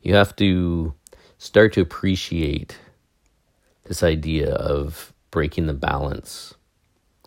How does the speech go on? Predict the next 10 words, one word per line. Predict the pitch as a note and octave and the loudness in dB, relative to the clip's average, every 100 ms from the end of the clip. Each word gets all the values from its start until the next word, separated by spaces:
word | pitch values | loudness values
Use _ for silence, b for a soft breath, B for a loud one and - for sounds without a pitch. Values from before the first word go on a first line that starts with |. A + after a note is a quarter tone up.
| b b b - | b b b -10
of | D#2+ E2 | -8 -2
learning | E2+ E2 E2 D#2+ D#2+ | 0 0 0 -2 -4
to | - D#2 D2 D2 D#2 E2+ D#2 _ _ _ - | -4 -4 -4 -4 -6 -8 -12 _ _ _ -4
overcome | E2+ E2+ F2 - E2+ E2 | -2 0 -2 -2 -2 -2
that | D2 - _ _ - | -4 -6 _ _ -12
hardness | - G2 F#2 D#2 D2 - | -2 0 2 -2 -6 -8
and | C2 C#2 D2 | -8 -6 -6
that | D2 | -8
strength | - - E2+ F3 C#2 - - - b b b b - | -12 -6 -2 0 -2 -8 -18 -20 b b b b -6
with | D#2+ C#2+ C#2+ - - - | -2 -2 -4 -8 -18 -20